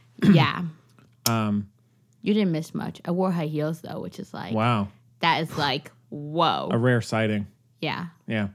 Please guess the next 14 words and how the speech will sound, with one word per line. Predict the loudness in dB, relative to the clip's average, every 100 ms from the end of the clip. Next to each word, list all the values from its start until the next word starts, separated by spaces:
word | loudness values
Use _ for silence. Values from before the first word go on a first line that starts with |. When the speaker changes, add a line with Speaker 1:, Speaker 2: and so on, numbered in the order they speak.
| _ _ _ -10
Speaker 1:
<laughs> | -10 -16 -20 _ -4 -4 -4 _ _ _ _ _ _
'Cause | -6 -4 -2
Speaker 2:
Um, |
Speaker 1:
I'm | -4 -6
Speaker 2:
it's, | -8 -8
Speaker 1:
handicapped. | -12 -16 -20 -20
Speaker 2:
it's | -16 -10
too | -2 0
bad. | 0 -2 -6 _ _ _ -6
Uh, | -4 -2 -2
Speaker 1:
I |
know. | -2 -2
I'm | -4 -4
sorry. | -6 -8 -6 -8